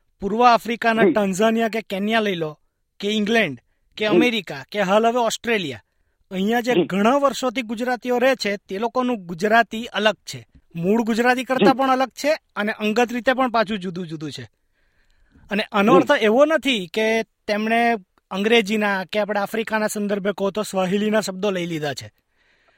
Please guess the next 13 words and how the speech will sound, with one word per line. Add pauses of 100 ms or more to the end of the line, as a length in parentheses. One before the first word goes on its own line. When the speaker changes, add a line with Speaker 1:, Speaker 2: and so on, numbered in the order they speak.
(380)
Speaker 1:
મેં
તો
Speaker 2:
જી.
Speaker 1:
એવું
નોટ
કર્યું
છે
કે (480)
ગુજરાતમાં
કદાચ
કોઈ
એવું
બોલે